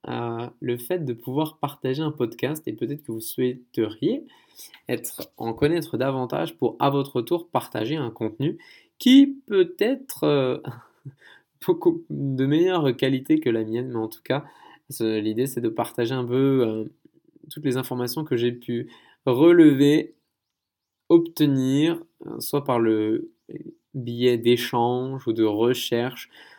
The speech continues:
durant ces quelques derniers mois, mais c'est surtout si il y a huit ou dix mois, j'avais pu tomber sur ce contenu-là, eh bien, ça m'aura, cela m'aurait surtout permis de gagner un peu de temps.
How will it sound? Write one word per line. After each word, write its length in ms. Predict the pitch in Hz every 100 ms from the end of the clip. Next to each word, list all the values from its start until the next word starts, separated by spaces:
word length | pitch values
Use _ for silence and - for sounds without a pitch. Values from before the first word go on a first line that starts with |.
| _
durant 380 | 123 120 127 147
ces 240 | 151 123 113
quelques 320 | 143 147 131
derniers 400 | 120 123 120 110
mois, 180 | 120 147
mais 80 |
c'est 140 | 131 139
surtout 840 | - - 170 - - 156 156 180 - _ _ _ _ _ _ _ _
si 560 | - - 170 175 170 - _ _ _ _ _ _ _ _ _ - - _ _ _ _ -
il 140 | 127
y 100 | 123
a 60 | 117
huit 300 | 113 156 156
ou 60 | 135
dix 200 | 123 147
mois, 420 | 143 139 139 _ _ _ 131
j'avais 300 | 117 110 113
pu 200 | - 156
tomber 300 | 143 143 139
sur 240 | - -
ce 100 | -
contenu-là, 1000 | 113 - 123 120 120 113 110 139 202 - _ _ - - _ _ -
eh 80 |
bien, 240 | 117 143 165
ça 180 | 147 120
m'aura, 440 | 117 113 117 - _ _ _ _ _ _ -
cela 320 | - 127 113
m'aurait 440 | 117 131 127 120
surtout 580 | 110 - 165 156 - 127
permis 480 | - 143 139 147 185
de 120 | 131
gagner 440 | 120 120 131 165 -
un 160 | 120
peu 260 | 120 - 175
de 200 | 123 113
temps. 420 | - - 120 -